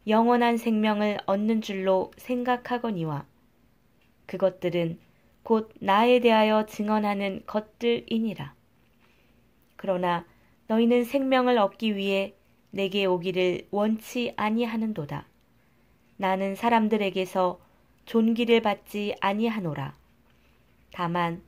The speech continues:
내가 너희를 알거니와 너희에게는 하나님을 향한 사랑이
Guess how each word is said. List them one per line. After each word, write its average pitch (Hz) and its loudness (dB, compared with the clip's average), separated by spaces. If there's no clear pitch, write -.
내가 214 2
너희를 220 4
알거니와 208 -2
너희에게는 190 0
하나님을 240 2
향한 220 0
사랑이 214 -2